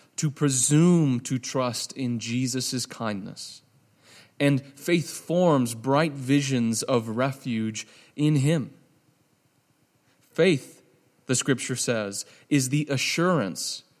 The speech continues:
of things hoped for. Without any such, without any such assurance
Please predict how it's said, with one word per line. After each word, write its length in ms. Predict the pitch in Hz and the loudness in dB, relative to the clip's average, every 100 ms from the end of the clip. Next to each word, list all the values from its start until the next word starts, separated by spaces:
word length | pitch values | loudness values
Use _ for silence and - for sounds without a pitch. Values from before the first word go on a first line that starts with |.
| _ _ - | _ _ -8
of 160 | 123 | -8
things 640 | - 147 147 127 113 - - - - - | -4 0 2 2 0 -4 -8 -20 -20 -20
hoped 340 | - 156 147 - | -4 -2 -2 -6
for. 300 | - 90 - _ _ _ _ _ _ _ _ - | -12 -12 -14 _ _ _ _ _ _ _ _ 2
Without 400 | 147 156 196 240 | 4 6 6 4
any 220 | 220 202 | 4 4
such, 340 | - 202 - | 2 0 0
without 400 | 151 156 185 240 | -2 2 2 2
any 200 | 196 208 | 2 2
such 300 | 147 185 175 | 2 0 -2
assurance 920 | - - - 156 113 107 127 - - | -4 -6 -2 -2 -2 -4 -8 -10 -12